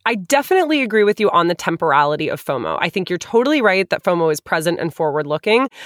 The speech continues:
I don't think it needs to be constant, though. Like, I will go through periods where I'm really content with what I'm doing or kind of what I'm not <laughs> doing, right?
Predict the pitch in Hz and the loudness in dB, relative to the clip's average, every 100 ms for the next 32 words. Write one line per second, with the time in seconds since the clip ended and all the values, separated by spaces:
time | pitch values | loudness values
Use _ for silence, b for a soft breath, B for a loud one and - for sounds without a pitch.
0 | B B B 277 269 359 - 494 466 247 | B B B -2 2 2 2 2 2 2
1 | 262 226 - 220 196 - - - 214 208 | -2 -2 -6 -6 -8 -12 -10 0 0 0
2 | - 160 135 - - 208 - 254 330 403 | -2 -4 -4 -6 -2 -2 0 0 2 0
3 | 220 220 214 214 - 226 196 - 185 180 | 2 4 4 2 0 -4 -6 -8 -4 0
4 | 180 175 156 156 156 160 165 156 156 151 | 2 2 0 -2 -4 -2 2 4 4 2
5 | 165 _ b b b 202 208 202 226 240 | 0 _ b b b -2 2 4 2 0
6 | - 190 - 185 180 180 156 160 143 - | -4 -6 -4 -4 -4 -4 -4 -2 -2 0
7 | 165 160 160 160 175 160 151 156 156 160 | -2 -4 -6 -4 -2 -2 -2 -4 -4 -4
8 | 143 - 156 143 156 151 156 151 147 - | -6 -6 -6 -2 0 0 0 0 0 0
9 | 180 233 254 214 214 202 185 190 | 0 2 4 6 6 4 4 2